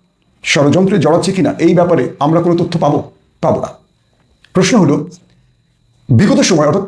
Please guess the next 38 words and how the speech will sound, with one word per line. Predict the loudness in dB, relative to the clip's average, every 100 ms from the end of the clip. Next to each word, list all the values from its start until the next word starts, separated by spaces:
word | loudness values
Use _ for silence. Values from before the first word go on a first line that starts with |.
| -6
হাসিনার | -4 0 2 2
আমলে | 0 0 2
যেসব | 0 -2 0
মন্ত্রীরা, | 0 0 0 0
বড় | 0 0 2
বড় | 2 2
রাঘব | 2 2 2
বোয়ালরা | 2 2 0 -4 -12 _ _ _ _ -2
অপরাধ | 0 2 2
করেছেন, | 0 -2 -2
তারা | -4 -2
প্রত্যেকে | -2 -2 -2
জেলে | -2 -4
আছে। | -6 -10 -12 _ _ _ _ _ _ _ 0
নিঃসন্দেহে | 2 2 2 2
এই | 2 0
অফিসাররা, | 0 -2 -4 -4
মানে | -6
সেনা | -4 -2
অফিসাররা | -2 0 -2 0
যাদের | 0 0
বিরুদ্ধে | 2 2 2 2
অভিযোগ | 2 2 2
আছে, | -2 -8 -16 _ _ _ -4
তারা | 0 0
তাদের | 0 -2 0
চেয়েও | -2
বড় | -2 0 0 0
প্রোফাইল, | -2 -2 -2
মানে | -2 -4 -4
বিগ | 0 0 0
প্রোফাইলের | -2 0 2
লোক | 2 0
নয়। | -2 -2 -4 -14 _ _ _ _ _ _ _ _ -2
আমরা | 2 2 0 -2
রাষ্ট্রের | -2 -2 -2
কাছে | -2 -4
বলবো, | -8 -14